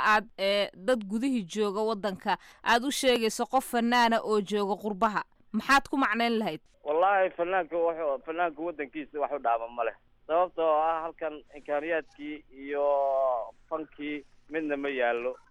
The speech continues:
Speaker 2: Wax fan la yidhaha meeshan uu ka shaqeeyaa ma jirto.
Speaker 1: Haye.
Speaker 2: Laakiin waddankii marka la joogo, waxaad helaysay, een, dhammaan organisayaashii iyo raggii musiciankii oo dhan, oo waxaan helaynay meelo badan oo la isugu yimaado, oo fankiina uu ka socdo,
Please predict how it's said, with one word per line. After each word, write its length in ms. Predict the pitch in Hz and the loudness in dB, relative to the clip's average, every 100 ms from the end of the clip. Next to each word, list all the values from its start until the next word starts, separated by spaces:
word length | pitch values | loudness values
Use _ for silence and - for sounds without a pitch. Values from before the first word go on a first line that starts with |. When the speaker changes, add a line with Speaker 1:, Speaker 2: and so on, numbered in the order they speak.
| 135 | -8
Speaker 2:
Wax 220 | 139 135 | -6 -4
fan 140 | 170 151 | -2 0
la 60 | |
yidhaha 180 | 139 131 | 0 0
meeshan 340 | 131 151 147 135 | 0 -2 -2 -6
uu 40 | |
ka 140 | 123 151 | -6 -8
shaqeeyaa 420 | 139 - 127 123 | -8 -4 0 0
ma 120 | 131 | -4
jirto. 240 | - 113 _ _ - | -14 -16 _ _ -6
Speaker 1:
Haye. 160 | 220 220 | -4 -2
Speaker 2:
Laakiin 140 | 185 | 0
waddankii 400 | 185 175 151 165 | 0 -2 -6 -6
marka 300 | 165 160 - | -4 -2 0
la 140 | 147 135 | 2 0
joogo, 460 | 123 139 139 156 - _ | 0 -2 2 0 0 _
waxaad 360 | - 160 156 143 | -4 0 0 0
helaysay, 600 | 160 165 143 - 151 151 - _ - | -2 -2 -2 -4 -10 -10 -14 _ -6
een, 520 | 139 143 139 135 131 - - | -2 0 0 -2 -8 -20 -16
dhammaan 520 | 139 143 151 160 156 - | -14 -8 -4 -4 -8 -12
organisayaashii 1080 | 139 131 131 135 127 139 143 151 - 143 143 | -10 -10 -8 -10 -10 -6 -4 -4 -6 -8 -8
iyo 200 | 139 135 | -2 0
raggii 340 | 131 147 143 139 | 0 -2 -6 -6
musiciankii 720 | 135 - 151 - 127 139 143 | -8 -12 -16 -14 -14 -4 2
oo 100 | 135 | 2
dhan, 240 | 127 165 139 _ | 0 -8 -10 _
oo 360 | - 151 147 151 | 0 2 2 2
waxaan 340 | 165 - 147 147 151 | -4 -6 -8 -8 -10
helaynay 300 | 156 139 139 | -12 -10 -8
meelo 260 | 135 143 151 | -2 2 2
badan 300 | 135 143 147 | 2 0 0
oo 100 | 143 | -2
la 120 | 139 | -4
isugu 260 | 127 - 143 | -6 -10 -8
yimaado, 440 | 143 131 131 131 | -4 0 0 0
oo 60 | 139 - | -4 -4
fankiina 400 | 147 - 143 127 | -8 -6 -4 -4
uu 40 | |
ka 160 | - 139 | -6 -8
socdo, 340 | 139 123 143 | -4 -4 -4